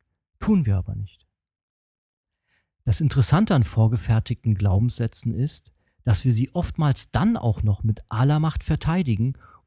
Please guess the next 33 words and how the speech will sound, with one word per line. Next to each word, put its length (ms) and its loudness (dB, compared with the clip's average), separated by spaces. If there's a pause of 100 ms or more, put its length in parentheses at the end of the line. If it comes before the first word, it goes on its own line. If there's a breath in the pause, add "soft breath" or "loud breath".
ohne 280 6
verstanden 640 0
zu 240 2
haben, 260 2
warum 360 4
wir 140 6
so 160 0
denken. 540 -4 (680 soft breath)
Wir 180 8
haben 180 4
lediglich 440 2
das 240 0
Denken 360 0
übernommen, 580 -2 (320 soft breath)
das 260 2
jemand 500 2
anderes 420 2
für 160 -8
uns 200 -4
vorgefertigt 880 -4
hat. 260 -8 (1200 soft breath)
Wir 100 4
denken 320 8
nicht 220 0
nur 80 2
im 100 0
Autopilot-Modus, 1300 0 (380 soft breath)
sondern 380 6
wir 120 4
denken 420 0
sogar 260 2
teilweise 520 4
Gedanken, 600 0